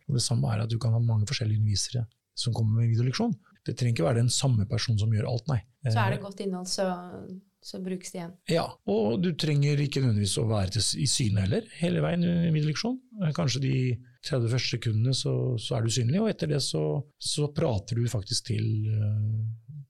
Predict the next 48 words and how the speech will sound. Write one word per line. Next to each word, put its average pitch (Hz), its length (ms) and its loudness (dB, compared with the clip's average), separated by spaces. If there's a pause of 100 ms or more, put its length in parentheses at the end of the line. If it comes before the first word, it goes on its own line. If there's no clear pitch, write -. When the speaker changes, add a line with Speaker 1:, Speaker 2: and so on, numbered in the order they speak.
(160)
Speaker 1:
det 139 400 0
digital-, 117 560 0
digitale 123 400 0
innholdet 113 300 2
du - 80 2
har, 196 100 0
da, 139 80 0
om 120 80 2
det 120 80 2
er 113 80 2
en - 60 2
Speaker 2:
Ja, 113 100 2
som 104 220 0
Speaker 1:
PowerPoint 202 100 -2
Speaker 2:
en 117 60 0
Speaker 1:
eller 110 100 2
en - 80 2
Speaker 2:
voiceover. 180 560 -8
Speaker 1:
Ja. - 160 0 (640)
Speaker 2:
Og 214 100 -14
det, 220 140 -8 (160)
det 214 160 -6
har 220 160 -4
også, 196 240 -6 (800)
det 208 140 -6
har - 20 -2
like 202 220 -4
mye 185 100 -6
verdi 185 240 -8 (160)
som 190 240 -6
en 180 240 -8
Speaker 1:
Ja, 220 240 4
det 147 140 4
er 135 100 2
ingen 127 160 4
forskning 139 400 0
som 143 160 0
antyder 98 560 0
at, - 320 -10 (640)
at - 160 -4
du 131 80 2
holder 110 320 2
mer 98 240 2
på 110 80 -2
oppmerksomheten 104 560 0
hvis 107 160 -2
de 113 80 0
s-, - 200 -2